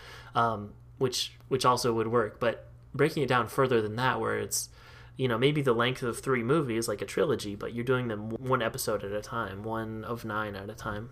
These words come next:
which is kinda cool. Um, let's see.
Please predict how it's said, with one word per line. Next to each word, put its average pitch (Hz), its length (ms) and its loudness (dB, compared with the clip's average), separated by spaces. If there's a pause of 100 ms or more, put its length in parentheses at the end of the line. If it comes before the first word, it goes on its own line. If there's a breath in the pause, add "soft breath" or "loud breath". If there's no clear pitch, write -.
which 180 120 0
is 185 80 2
kinda 226 180 0
cool. 202 300 0 (800 loud breath)
Um, 190 480 8 (480)
let's 190 400 0
see. 104 800 0